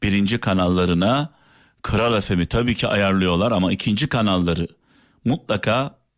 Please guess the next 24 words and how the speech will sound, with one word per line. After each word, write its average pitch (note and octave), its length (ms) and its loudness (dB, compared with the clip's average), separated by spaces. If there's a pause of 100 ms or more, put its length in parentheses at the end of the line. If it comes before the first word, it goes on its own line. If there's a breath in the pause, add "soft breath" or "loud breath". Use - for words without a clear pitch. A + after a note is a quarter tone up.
pop, - 380 -4
e, F2 240 -2
dinliyorlarsa A2 720 0
eğer A#2+ 440 -2
Kral A#2+ 320 0
Pop A#2+ 220 -2
olmalı. F#2 500 0 (600 loud breath)
E, G2+ 60 -2 (400)
bu A#2+ 300 0
sözümüzü B2 600 0
dinleyen A2 400 2
kralcılarımıza, A2 1080 0 (380 soft breath)
bize A2 340 0
destek A#2+ 380 -2
veren G2+ 280 2
dostlarımıza G#2+ 760 0
selam A2+ 440 0
olsun. F#2 420 0 (360 loud breath)
Biraz F#3+ 240 0
sonra F3 240 0
sevgili D#3+ 480 -2
kaptanım E3 720 0
sizlerle C3 480 0
olacak. A#2+ 480 0